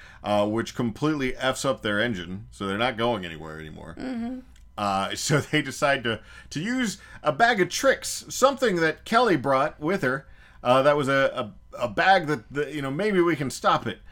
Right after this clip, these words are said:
Speaker 1: Uh, and they look inside of the bag because they, they can't go anywhere. They don't know what to do. They can't call for any help. They're on a golf course, but they can't do anything about it.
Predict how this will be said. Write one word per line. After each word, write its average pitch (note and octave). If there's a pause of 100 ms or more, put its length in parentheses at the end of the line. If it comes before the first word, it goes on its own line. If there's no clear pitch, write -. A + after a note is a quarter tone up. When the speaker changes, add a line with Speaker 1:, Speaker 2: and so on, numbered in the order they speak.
(380)
Speaker 1:
Uh, A#2+
and A2
they A#2 (680)
look B2
inside D3
of C#3+
the C3+
bag C3
because B2
they, C3
they C3
can't G3+
go D#3+
anywhere. G2+
They G#2
don't C#3
know C#3+
what C#3+
to C3+
do. D3+
They B2+
can't C#3+
call C#3
for C3+
any B2
help. A#2+
They're A#2+
on D3
a C3
golf C#3+
course, A#2
but G#2
they A2
can't B2
do C3
anything G#2
about F#2+
it. G2+